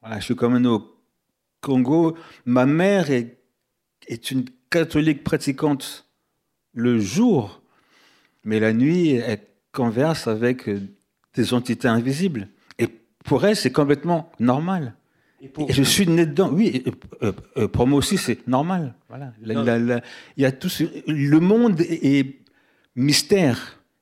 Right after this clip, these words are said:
Speaker 1: Il y a ce qu'on sent, ce qu'on voit, ce qu'on touche, ce, ce qu'on peut appréhender de manière intelligible. Mais il y a le mystère. Mais même la science, hein, l-,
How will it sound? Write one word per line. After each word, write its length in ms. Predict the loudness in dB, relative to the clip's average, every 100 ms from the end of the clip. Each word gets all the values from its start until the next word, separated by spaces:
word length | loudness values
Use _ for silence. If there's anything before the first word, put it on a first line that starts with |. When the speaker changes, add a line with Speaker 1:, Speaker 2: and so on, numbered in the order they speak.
| -8
Speaker 1:
Il 60 | -2
y 60 |
a 60 | -2
ce 100 | -2
qu'on 200 | -2 0
sent, 360 | 2 2 2
ce 100 | 2
qu'on 140 | 0 0
voit, 320 | 2 2 2
ce 80 | 0
qu'on 180 | -2 0
touche, 440 | 2 0 0 -6 -6
ce, 60 |
ce 80 | -2
qu'on 140 | 0
peut 140 | 2 2
appréhender 680 | 2 0 2 2 2 0
de 260 | 0 -2 0
manière 400 | 2 4 4 2
intelligible. 1200 | -2 -8 _ _ _ -4 0 0 2 0 -2 -4 -10 -20 -20 _ _ _ _ _ _ _ _ _ _
Mais 160 | -4 -2
il 60 |
y 60 | 0
a 60 |
le 140 | 0 -2 -6
mystère. 500 | -8 -8 -6 -6 -6 -8
Mais 160 | -6 -6 -4
même 280 | 0 2 4
la 80 | 2
science, 420 | 2 2 2 2
hein, 160 | 2 2
l-, 220 | 0